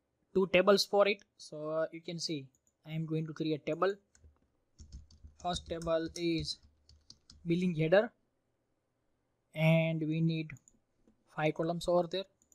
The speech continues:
First one is I D,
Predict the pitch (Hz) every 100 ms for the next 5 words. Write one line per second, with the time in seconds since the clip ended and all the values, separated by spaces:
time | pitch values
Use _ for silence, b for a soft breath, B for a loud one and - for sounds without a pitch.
0 | _ _ _ _ _ - _ _ _ _
1 | _ _ _ _ _ _ _ _ _ _
2 | _ _ _ _ _ _ _ _ _ _
3 | _ _ _ _ _ _ _ _ - _
4 | _ _ 165 151 - 156 147 143 143 160
5 | 170 175 175